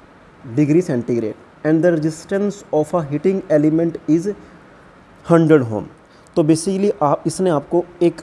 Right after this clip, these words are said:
आर इनिशियल का वैल्यू दिया गया है, जिसमें उसकी वैल्यू है हंड्रेड ओम, और आपको इनिशियल टेम्परेचर दिया गया है, इनिशियल टेम्परेचर की वैल्यू है ट्वेंटी सेवन डिग्री सेल्सियस,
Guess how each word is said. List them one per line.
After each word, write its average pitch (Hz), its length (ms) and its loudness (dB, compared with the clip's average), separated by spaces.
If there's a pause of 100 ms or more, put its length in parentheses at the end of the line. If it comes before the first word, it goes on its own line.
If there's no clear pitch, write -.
(100)
आर 170 300 4 (100)
इनिशियल 165 400 0
का 175 140 0
वैल्यू 160 320 0
दिया 143 240 2
गया 139 200 0
है, 165 180 -4 (120)
जिसमें 147 360 -2
उसकी 165 260 -2
वैल्यू 139 380 2
है 160 140 -2
हंड्रेड 135 420 -2
ओम, 165 180 -2 (800)
और 151 80 6
आपको 180 440 0
इनिशियल 180 460 0
टेम्परेचर 160 600 0
दिया 147 260 2
गया 139 220 0
है, 165 280 -4
इनिशियल 165 420 2
टेम्परेचर 151 580 -2
की 160 140 0
वैल्यू 143 340 0
है 151 220 -4 (840)
ट्वेंटी 170 400 2
सेवन 170 380 0
डिग्री 147 260 0
सेल्सियस, 113 640 -6